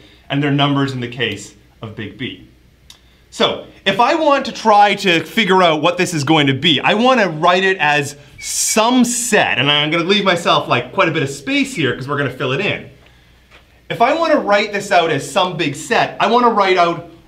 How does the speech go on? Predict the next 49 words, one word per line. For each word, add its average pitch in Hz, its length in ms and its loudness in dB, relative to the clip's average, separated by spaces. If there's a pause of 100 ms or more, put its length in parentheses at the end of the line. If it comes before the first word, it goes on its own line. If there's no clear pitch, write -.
(200)
all 233 460 4
of 208 180 -2
the 202 80 0
different 202 640 -2
pairs 139 960 -2 (420)
that 180 140 0
are 175 80 0
gonna 202 180 0
be 262 180 2
in 349 80 2
here. 190 140 0
That's 151 200 -2
what 208 80 2
a 202 40 0
Cartesian 185 460 -2
product 247 320 0
is, 180 300 -4
all 190 260 4
of 208 80 -2
the 196 60 -2
different 170 340 -4
ordered 143 300 -2
pairs. - 500 -6 (640)
So 233 140 2
I 247 60 4
wanna 320 200 0
think 294 180 -2
about 214 380 0
all 269 360 2
of 302 60 -6
the 294 100 -4
ways 208 380 0
where 196 120 0
I - 80 0
can 185 160 -6
take 170 260 -4
one 165 400 0
element 233 560 0
from 185 180 -6
the 156 320 0
big 160 240 -2
A 110 520 -2 (500)
and 165 260 0
one 208 240 4
element 170 600 0
from 151 180 0
the 139 100 0
big 127 300 0
B. 110 320 -4